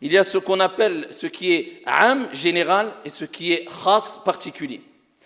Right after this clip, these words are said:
Alors quand Allah Azza wa Jalla accorde la subsistance, il y a une subsistance qui est générale,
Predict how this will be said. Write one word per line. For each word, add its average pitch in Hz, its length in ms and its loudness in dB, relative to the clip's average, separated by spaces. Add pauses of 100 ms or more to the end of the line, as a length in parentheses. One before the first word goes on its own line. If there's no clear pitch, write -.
(120)
Alors 196 300 6
quand 202 180 0
Allah 226 260 4
Azza 196 220 2
wa 208 100 2
Jalla 220 160 4
accorde 214 220 2
la 214 100 2
subsistance, 208 680 0 (300)
il 190 160 -2
y 208 40 2
a 208 40 2
une 202 80 -2
subsistance 214 680 -2
qui 214 200 0
est 214 140 6
générale, 196 580 6